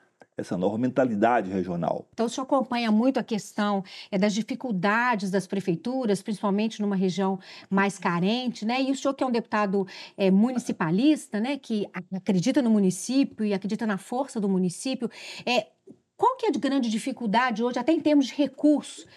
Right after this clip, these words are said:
Speaker 2: que as prefeituras enfrentam?
Speaker 1: Essa capacitação, ela passa, que eu tava falando,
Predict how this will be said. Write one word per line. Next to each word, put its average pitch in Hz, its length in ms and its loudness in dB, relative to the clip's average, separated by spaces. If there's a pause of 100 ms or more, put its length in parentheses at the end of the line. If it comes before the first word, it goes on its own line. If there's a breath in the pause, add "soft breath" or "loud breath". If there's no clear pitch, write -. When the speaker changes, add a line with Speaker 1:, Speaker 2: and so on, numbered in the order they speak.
(120 soft breath)
Speaker 2:
que - 80 -4
as 233 100 -2
prefeituras 190 600 -2
enfrentam? 160 600 -6 (500)
Speaker 1:
Essa 196 240 2
capacitação, 156 880 2
ela 160 140 6
passa, 165 680 -2
que - 60 -8
eu 92 80 -4
tava 98 180 -2
falando, 113 440 0